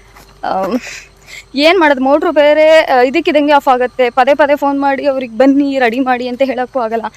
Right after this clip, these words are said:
ಹಾಗಾಗಿ ಎರಡು ಮೂರು ದಿನ ನೈಟ್ ಕೂಡ ನಾವು ಹಾಯಿಸ್ಕೊಳಕ್ಕಾಗಿಲ್ಲ ನೀರನ್ನ. ಬರೀ ಬೆಳಗ್ಗೆ ಹೊತ್ತು ಹಾಯಿಸ್ಕೋತೀವಿ, ಆದ್ರೆ ಅದು ಸಾಲ್ತಾ ಇಲ್ಲ. ಭೂಮಿ ಸಖತ್ ಒಣಗ್ಬಿಟ್ಟಿದೆ, ಮತ್ತೆ ಕಲ್ಲು ಭೂಮಿ ಕೂಡ ನಮ್ದು. So ಹಾಗಾಗಿ ಎಷ್ಟು ಬೇಜಾರಂದ್ರೆ,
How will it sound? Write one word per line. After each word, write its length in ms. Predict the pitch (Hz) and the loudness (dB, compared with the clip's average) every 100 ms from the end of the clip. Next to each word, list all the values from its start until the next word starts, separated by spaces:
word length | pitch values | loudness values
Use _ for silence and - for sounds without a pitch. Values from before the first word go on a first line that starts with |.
| - - | -20 -2
ಹಾಗಾಗಿ 360 | 226 247 294 247 | 0 2 2 2
ಎರಡು 280 | 214 277 294 | 2 2 2
ಮೂರು 360 | 233 285 359 339 | 0 4 2 2
ದಿನ 160 | 320 339 349 | 0 2 2
ನೈಟ್ 280 | 285 269 - | 0 -2 -6
ಕೂಡ 180 | 302 330 | -4 0
ನಾವು 220 | 330 269 | 2 0
ಹಾಯಿಸ್ಕೊಳಕ್ಕಾಗಿಲ್ಲ 680 | 233 247 - 294 254 240 233 226 | 0 -2 0 -2 -2 -6 -6 -6
ನೀರನ್ನ. 300 | 233 220 226 269 _ _ - _ _ | -6 -6 -8 -10 _ _ -20 _ _
ಬರೀ 180 | 254 277 | -4 -2
ಬೆಳಗ್ಗೆ 300 | 262 254 269 | 0 0 0
ಹೊತ್ತು 160 | 294 262 | 0 0
ಹಾಯಿಸ್ಕೋತೀವಿ, 460 | 269 - 277 277 | -4 -4 -4 -2
ಆದ್ರೆ 220 | 294 262 | -2 2
ಅದು 140 | 269 - | 0 0
ಸಾಲ್ತಾ 340 | 208 247 294 | -4 -4 0
ಇಲ್ಲ. 160 | 277 240 | 2 2
ಭೂಮಿ 280 | 208 262 302 | -2 -2 -2
ಸಖತ್ 340 | 277 269 269 | -2 -2 -2
ಒಣಗ್ಬಿಟ್ಟಿದೆ, 580 | 262 240 226 254 240 220 - _ - - | -2 -4 -6 -8 -6 -8 -12 _ -18 -10
ಮತ್ತೆ 140 | 240 | -8
ಕಲ್ಲು 320 | 247 233 254 | 0 0 0
ಭೂಮಿ 260 | 262 294 262 | 0 0 0
ಕೂಡ 180 | - 240 | -8 -8
ನಮ್ದು. 280 | 233 226 220 285 _ _ _ _ _ _ _ _ - | -8 -10 -12 -14 _ _ _ _ _ _ _ _ -8
So 100 | 262 | -6
ಹಾಗಾಗಿ 560 | 247 233 294 254 294 254 262 _ _ _ _ _ _ _ _ - - _ _ _ - _ _ _ - - 339 320 - - - _ | -4 0 -2 0 -2 -2 -6 _ _ _ _ _ _ _ _ -20 -20 _ _ _ -20 _ _ _ -12 -2 0 0 -4 -14 -20 _
ಎಷ್ಟು 300 | 247 - 330 | -8 -6 -2
ಬೇಜಾರಂದ್ರೆ, 720 | 294 269 294 294 269 285 240 | 2 2 2 0 0 -2 -2